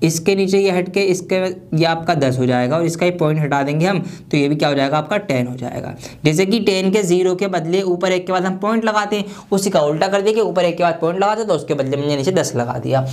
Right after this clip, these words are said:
तो इससे क्या होगा, इसका point हट गया, हमारा सवाल और आसान हो गया। अब हम कुछ चीज़ें काट सकते हैं, जैसे कि देखिए, हम क्या काट सकते हैं, हम ये काट सकते हैं यहाँ पर इस तरीके से, हम ना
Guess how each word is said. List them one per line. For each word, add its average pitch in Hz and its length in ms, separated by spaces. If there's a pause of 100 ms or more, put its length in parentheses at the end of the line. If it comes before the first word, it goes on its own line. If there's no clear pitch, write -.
(200)
तो 254 60
इससे 247 180
क्या 247 120
होगा, 233 160
इसका 247 200
point 175 300
हट 170 120
गया, 170 200
हमारा 170 280
सवाल 165 300
और 170 140
आसान 156 320
हो 151 80
गया। 151 200 (300)
अब 262 140
हम 285 140
कुछ 285 180
चीज़ें 269 220
काट 185 220
सकते 156 280
हैं, 143 60
जैसे 170 220
कि 220 120
देखिए, 156 440 (580)
हम 196 100
क्या 202 140
काट 196 200
सकते 190 240
हैं, 208 140 (280)
हम 208 180
ये 196 200
काट 175 220
सकते 175 340
हैं 180 160
यहाँ 151 260
पर 170 140
इस 160 160
तरीके 147 320
से, 170 280 (280)
हम 151 140
ना 202 380